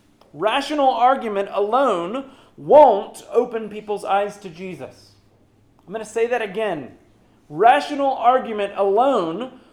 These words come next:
won't open people's eyes to Jesus. A-, again, yes, we should be able to reasonably explain gospel truths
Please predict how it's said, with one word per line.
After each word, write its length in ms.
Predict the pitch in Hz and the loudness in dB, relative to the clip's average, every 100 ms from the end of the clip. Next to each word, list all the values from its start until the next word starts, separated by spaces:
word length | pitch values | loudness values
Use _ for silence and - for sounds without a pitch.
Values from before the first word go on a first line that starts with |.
| - | -18
won't 640 | 139 269 269 226 226 - - | 4 6 6 4 -2 -14 -2
open 360 | - 208 220 202 | 2 2 0 -12
people's 360 | 208 202 202 - | -12 -8 -8 -8
eyes 460 | 226 233 185 175 - | -6 -4 -6 -10 -14
to 120 | 196 | -18
Jesus. 800 | 170 254 254 220 147 - - _ _ _ _ _ _ _ _ - | -12 -10 -4 -4 -6 -14 -20 _ _ _ _ _ _ _ _ -14
A-, 200 | - 208 | -8 -6
again, 580 | 202 262 247 165 - - _ _ - | -4 -2 -2 -2 -10 -18 _ _ -8
yes, 540 | 151 269 233 - - | 0 2 2 -2 -8
we 320 | 180 147 226 | -8 -6 -8
should 600 | 233 - 269 285 208 196 | -10 -10 -2 0 0 -2
be 180 | 208 196 | -8 -6
able 380 | 185 269 226 214 | -2 0 4 2
to 100 | 214 | 2
reasonably 640 | 165 156 190 208 226 233 233 | -4 -4 -4 -4 -6 -4 -4
explain 560 | 233 - 220 220 190 | -6 -2 0 0 0
gospel 360 | 165 190 - 208 | 2 2 0 -10
truths 680 | - 262 254 - - - | -8 -8 -8 -10 -16 -20